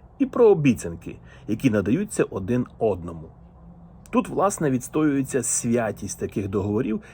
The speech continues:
і обіцянок, сумлінність у взаєминах ворожих сторін і додержанням досягнутих ними домовленостей.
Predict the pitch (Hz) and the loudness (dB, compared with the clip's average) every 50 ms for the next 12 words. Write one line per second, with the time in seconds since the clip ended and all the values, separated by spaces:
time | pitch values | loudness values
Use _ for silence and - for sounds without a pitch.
0 | - - - 117 110 110 104 101 90 85 98 123 127 - - - 90 85 80 - | -20 -10 -4 0 2 2 2 2 0 0 0 0 0 0 -2 -6 -8 -8 -8 -12
1 | - - - - - - - - - - 151 143 131 123 120 131 160 180 175 170 | -14 -18 -20 -20 -20 -16 -10 -6 0 4 4 6 6 6 4 2 2 0 -2 -2
2 | 170 165 160 - - 127 113 110 98 95 113 113 117 123 117 117 104 107 104 - | -4 -4 -6 -6 -6 -4 -4 -2 0 2 2 4 6 4 4 4 0 -2 -2 -2
3 | - 107 107 107 95 90 104 95 - - 143 - 202 202 190 - - - - - | 0 0 2 2 0 -2 -4 -10 -8 -6 -4 -2 -2 -2 -4 -6 -10 -20 -18 -6
4 | - 233 226 185 143 135 113 98 98 101 127 147 160 147 135 143 139 139 131 127 | -2 0 0 2 2 2 0 2 4 4 4 4 4 2 0 0 0 0 0 -2
5 | 101 - 110 - - 127 117 113 123 113 107 120 110 - - - - - - 107 | -2 -4 -4 -2 0 0 2 2 0 -2 -4 -4 -6 -8 -12 -20 -14 -8 -4 -2
6 | 113 120 113 104 104 104 98 92 110 107 107 110 107 98 92 87 82 76 - - | 0 2 2 2 2 0 0 0 0 2 2 4 2 2 0 -4 -6 -10 -12 -14
7 | - 71 | -16 -16